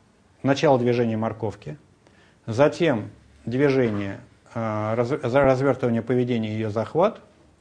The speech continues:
и возвращение в исходную позицию. Всё. Расписываем это поведение.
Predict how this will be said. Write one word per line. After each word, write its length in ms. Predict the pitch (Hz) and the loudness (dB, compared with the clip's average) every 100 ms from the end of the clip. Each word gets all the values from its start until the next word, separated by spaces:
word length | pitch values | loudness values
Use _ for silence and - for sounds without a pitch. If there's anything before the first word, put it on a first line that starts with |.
| _ _ | _ _
и 60 | 135 | -2
возвращение 540 | 135 143 151 233 214 | 2 4 2 0 0
в 60 | 135 | -2
исходную 380 | - 156 143 123 | 0 -2 -2 -4
позицию. 500 | 104 - - - - _ _ _ - | -6 -8 -14 -20 -20 _ _ _ -10
Всё. 200 | 101 92 - - | -8 -8 -14 0
Расписываем 640 | 139 147 180 220 147 131 | 4 4 4 4 6 6
это 140 | 147 147 | 4 4
поведение. 480 | 135 117 90 95 | 4 4 -2 -8